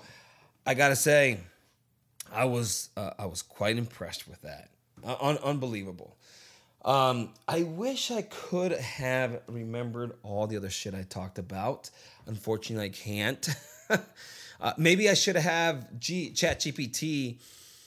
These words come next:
uh, do this section for me. You know, maybe, maybe that's what I need to do. So,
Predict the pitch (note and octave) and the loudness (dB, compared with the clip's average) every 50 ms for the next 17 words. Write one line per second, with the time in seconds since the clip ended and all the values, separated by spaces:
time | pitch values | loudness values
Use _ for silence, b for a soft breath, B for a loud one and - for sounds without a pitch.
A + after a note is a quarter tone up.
0 | B B B B B B B - - - C#3 C3 B2 A2+ D3+ D#3+ C#3+ C#3+ - - | B B B B B B B -12 -4 -2 0 0 2 2 2 2 2 2 2 2
1 | D#3 C3 - - A2 G2 - - A2 A2 G2+ D#2+ B1+ - - _ _ _ _ _ | 2 2 2 0 -4 -4 -4 -2 -2 0 0 -2 -6 -12 -18 _ _ _ _ _
2 | _ _ _ _ _ _ _ _ - A2 A#2+ B2+ C3 B2 A2 A#2+ C#3 C#3+ D3 D3 | _ _ _ _ _ _ _ _ -4 -2 0 0 0 -2 0 0 0 2 2 0
3 | C3+ B2+ D3 C#3+ C#3 B2+ B2 A#2 - A2+ G2+ G2+ F#2 E2+ E2+ D#2 D#2 F#2 E2 - | 0 0 0 2 2 2 2 2 0 -4 -4 -4 -6 -8 -10 -12 -12 -14 -14 -16
4 | - _ b b b b b b b - - - F3 D#3+ E3 F3 E3 D3+ D3+ C#3 | -18 _ b b b b b b b -12 -6 0 4 6 8 8 8 8 6 6
5 | - - | 2 0